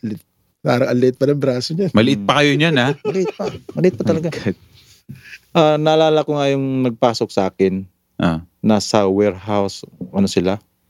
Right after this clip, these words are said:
Speaker 3: Sa isang bar na sikat, mga
Speaker 2: Mhm.
Speaker 3: Pilipino din may-ari.
Speaker 2: Mhm.
Speaker 3: Sukatan sila. Twenty-two?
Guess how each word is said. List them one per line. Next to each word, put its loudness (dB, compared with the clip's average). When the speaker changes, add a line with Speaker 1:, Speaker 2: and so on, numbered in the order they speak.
Speaker 3:
Sa 2
isang 0
bar 2
na -4
sikat, -2
mga -4
Speaker 2:
Mhm. -14
Speaker 3:
Pilipino 0
din 4
may-ari. 0
Speaker 2:
Mhm. -6
Speaker 3:
Sukatan 0
sila. -2
Twenty-two? 0